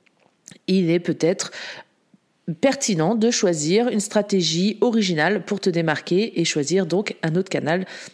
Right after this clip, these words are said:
de communication. En conclusion, pour choisir le bon canal d'acquisition et de communication, il est important de prendre en compte plusieurs critères, tels que ton audience cible, ton budget, tes objectifs et la concurrence.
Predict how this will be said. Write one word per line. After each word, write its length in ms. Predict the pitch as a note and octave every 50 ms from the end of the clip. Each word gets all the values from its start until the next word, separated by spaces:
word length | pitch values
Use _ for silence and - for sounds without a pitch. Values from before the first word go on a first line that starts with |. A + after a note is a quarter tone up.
| _ _
de 120 | F3 F#3 C4
communication. 680 | C4 C4 G#3+ G#3+ G3+ F3+ - E3 D#3 - - A#2+ A#2 - _ - - - - - - _ _ _ - - - - - - - - - - - _ _ -
En 120 | C4 D4
conclusion, 600 | C#4+ D4+ D4 D4 - C4+ B3 G3+ G#3 G#3+ C4+ - - - _
pour 140 | - G#3 G3+
choisir 380 | - A#3+ A3+ A3+ A3 B3+ C4
le 160 | A#3 G3+ F#3+
bon 200 | F3+ E3+ F3+ B3
canal 300 | C4 - A#3 G3+ G#3+ G#3+
d'acquisition 560 | G3 F3+ F#3 - G3+ F#3+ F3+ F#3 - - B3+ B3+
et 60 | A#3
de 100 | F3+ E3+
communication, 760 | - A3+ G#3+ G#3 G#3 G3 - F3 E3 - - F#3 G#3 B3 - - - - -
il 120 | A3 A3+
est 40 | A#3
important 320 | A3 G#3+ G#3+ G3+ - B3
de 60 | B3
prendre 200 | A#3+ - G#3+ G3
en 80 | F#3 E3+
compte 220 | E3 - F#3+ G3+
plusieurs 300 | G3+ - G#3 G3 A3+ A#3
critères, 500 | - - G3 F#3 - E3+ D3+ D3+ F3+ - - - - - - - - - - - - -
tels 220 | - B3 B3+ B3
que 100 | - B3
ton 320 | A3 A#3 - C#4+ D#4 D4+
audience 340 | C#4+ C4 G#3+ G3 A3 A3+ A3+
cible, 380 | - - - F3+ F3 G3 G3+ G3 - _ - - - - _ _ _
ton 160 | - C4 C#4+ C4+
budget, 460 | B3 C4 A3+ G#3 G3 F3+ F3 - - - - - _ _ _ _ _ _ - -
tes 200 | - C4+ A#3 A#3+
objectifs 720 | B3 G#3+ G#3 A3 F#3 - - F3 F3+ F#3 F3+ - - - _ _ _ _ _ _ _ -
et 80 | G#3+
la 100 | G#3+ G#3
concurrence. 680 | G3+ G#3 G3 - - F3+ D3 C#3 C3 - - - -